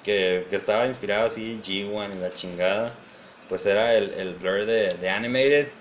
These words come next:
pero estaba fuera de escala con todo. Mira, ahí parece que es un Voyager, <laughs> cabrón. Aquí tenemos a Blur de Animated, un molde muy bueno que ya nos tocó revisar.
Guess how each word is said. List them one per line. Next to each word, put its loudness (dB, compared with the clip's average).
pero -2
estaba 0
fuera 4
de 4
escala 2
con -4
todo. 2
Mira, 4
ahí 4
parece 4
que -2
es -2
un 0
Voyager, 2
<laughs> -14
cabrón. 4
Aquí 0
tenemos 2
a 8
Blur 6
de 4
Animated, 2
un 0
molde 4
muy 4
bueno 4
que 2
ya 8
nos 0
tocó 0
revisar. 4